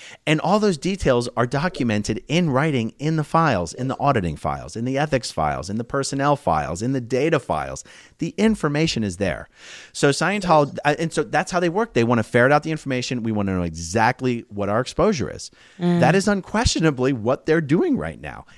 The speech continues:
Speaker 1: How exactly they're doing that, uh, I can't say, because they
Speaker 2: Yeah.
Speaker 1: also, they also like to, uh, keep, you know, information silos. They don't, they don't like bad information spreading throughout the group. So,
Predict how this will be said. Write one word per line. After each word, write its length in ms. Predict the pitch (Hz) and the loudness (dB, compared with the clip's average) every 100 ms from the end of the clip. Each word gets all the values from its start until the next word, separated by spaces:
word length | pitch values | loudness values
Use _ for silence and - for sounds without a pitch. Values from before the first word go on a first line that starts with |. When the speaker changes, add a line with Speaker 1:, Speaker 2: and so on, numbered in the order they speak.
| - | -20
Speaker 1:
How 480 | - - - 147 156 | -16 -6 0 4 4
exactly 420 | 143 135 135 135 | 4 2 2 0
they're 160 | 120 113 | 0 0
doing 320 | 113 117 98 | 0 0 0
that, 320 | 80 78 - - - - - | -4 -6 -8 -18 -20 -12 -2
uh, 160 | 90 82 | 0 0
I 60 | 92 | -2
can't 300 | - 90 - | -2 -4 -4
say, 380 | - 69 60 - | -4 -4 -6 -4
because 240 | 120 123 | 0 2
they 100 | 120 | 4
Speaker 2:
Yeah. 80 | 170 | 4
Speaker 1:
also, 420 | 160 151 95 90 - - - | 4 2 0 -2 -8 -20 0
they 140 | 139 | 4
also 240 | 175 185 190 | 4 4 2
like 220 | 127 107 | 2 0
to, 220 | - 101 - | -2 -4 0
uh, 80 | 113 - | -2 -2
keep, 260 | - 131 - | -4 -2 -2
you 120 | 123 110 | -2 -2
know, 120 | 98 | -2
information 640 | 135 139 135 131 123 123 107 | -2 -4 -2 0 0 -2 -2
silos. 800 | - - 98 85 78 62 60 - | -2 0 0 0 -4 -10 -10 -6
They 140 | 107 | 0
don't, 220 | 131 151 - - - | 0 0 -4 -16 0
they 100 | 123 | 2
don't 160 | 170 | 2
like 160 | 175 156 | 0 -2
bad 240 | 131 131 | 0 0
information 560 | 135 120 120 113 - 98 | 0 -2 -2 -2 -2 -4
spreading 720 | - - - 104 104 117 113 | -4 -6 -2 2 4 4 2
throughout 360 | 107 113 98 92 | -2 -2 0 0
the 60 | 90 | -6
group. 460 | 80 85 62 - - | -6 -6 -6 -10 -8
So, 340 | - 98 87 | -2 0 0